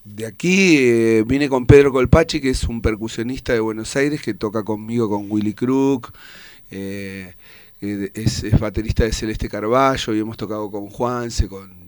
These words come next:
con Leo García, eh, con Marcelo Moura. Y, mm, y tenemos músicos invitados locales porque siempre que,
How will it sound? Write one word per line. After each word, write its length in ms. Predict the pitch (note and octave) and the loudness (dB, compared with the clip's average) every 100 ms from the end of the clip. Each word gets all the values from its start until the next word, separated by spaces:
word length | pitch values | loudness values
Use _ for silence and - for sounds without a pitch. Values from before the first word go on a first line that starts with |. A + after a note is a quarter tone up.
| - | -20
con 120 | F#2 | -14
Leo 220 | G#2 G#2+ | -12 -12
García, 720 | G2 F#2+ - A#2 A#2 G2+ F#2 _ _ _ - - _ | -12 -10 -6 -4 -4 -4 -10 _ _ _ -20 -20 _
eh, 380 | F2+ F2+ F2+ F2 | -18 -16 -16 -18
con 120 | - G2 | -18 -16
Marcelo 440 | G2+ G#2 B2+ A2+ | -14 -6 -2 -2
Moura. 640 | A2+ B2 B2 A2 G#2 F#2+ - - - - - | 0 0 2 2 -2 -8 -16 -20 -20 -14 -4
Y, 380 | A#2 A#2 A2+ A2 | 0 0 0 -4
mm, 600 | G#2+ G#2 G#2 G2 G2 F2+ _ _ _ | -8 -12 -12 -12 -12 -14 _ _ _
y 60 | A#2 | 0
tenemos 340 | C3 D3+ D#3+ | 4 4 4
músicos 360 | D#3+ D#3+ D#3+ D3 | 0 0 2 2
invitados 440 | D3+ D3+ E3 D#3+ | 4 4 6 6
locales 380 | D#3 D#3 E3+ E3+ | 6 4 6 6
porque 440 | - - A#2+ B2+ A2+ | 4 0 0 -2 -4
siempre 400 | - - C3+ C3 | -4 -2 2 2
que, 140 | B2+ | 0